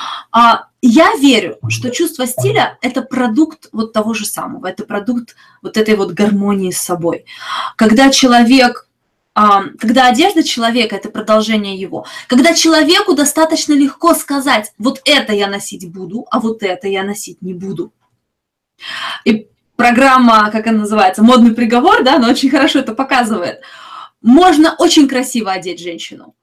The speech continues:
но при этом это не будет продолжением ее, и это заметно. А, поэтому как одевается, в любом случае этот человек нами, а, определяется как стильный,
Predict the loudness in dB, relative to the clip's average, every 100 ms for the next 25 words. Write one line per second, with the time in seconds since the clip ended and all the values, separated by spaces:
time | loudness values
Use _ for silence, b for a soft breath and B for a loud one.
0 | _ _ _ 0 2 0 2 0 0 0
1 | 2 2 0 -4 -2 -4 -6 _ -8 -4
2 | -4 -4 -8 -8 -10 -12 -8 -4 -4 -6
3 | -12 -14 -14 -20 _ _ _ _ _ _
4 | _ B B B B B 2 4 6 4
5 | 2 -6 _ _ 0 2 2 0 0 -2
6 | 0 4 4 2 2 0 0 _ _ _
7 | _ _ _ _ 2 2 4 2 0 -2
8 | -2 -2 -2 -4 -4 -6 -2 0 0 -2
9 | -4 _ _ 0 4 4 4 0 -6 _
10 | -4 -4 -4 -8 -6 -2 -2 -2 -6 -12
11 | -12 -4 0 2 0 -6